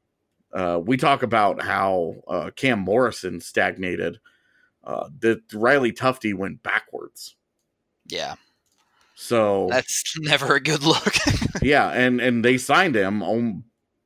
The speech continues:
Speaker 1: I'm, I'm convinced they signed him just to save face, which is not something I typically believe teams really do. But I, they, they could not have felt like he was actually ready. I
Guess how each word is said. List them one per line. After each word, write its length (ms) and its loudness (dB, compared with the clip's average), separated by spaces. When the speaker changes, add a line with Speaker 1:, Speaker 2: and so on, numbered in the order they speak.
Speaker 1:
I'm, 480 2
I'm 300 6
convinced 480 4
they 140 4
signed 340 2
him 240 2
just 240 -4
to 80 -8
save 280 -2
face, 420 -10
which 160 -2
is 140 -2
not 240 2
something 240 0
I 100 2
typically 460 0
believe 420 -2
teams 320 -4
really 320 -4
do. 440 -4
But 560 2
I, 500 4
they, 220 2
they 200 -2
could 260 0
not 280 0
have 180 -2
felt 300 0
like 180 -2
he 120 -4
was 160 -6
actually 440 -6
ready. 480 -8
I 180 2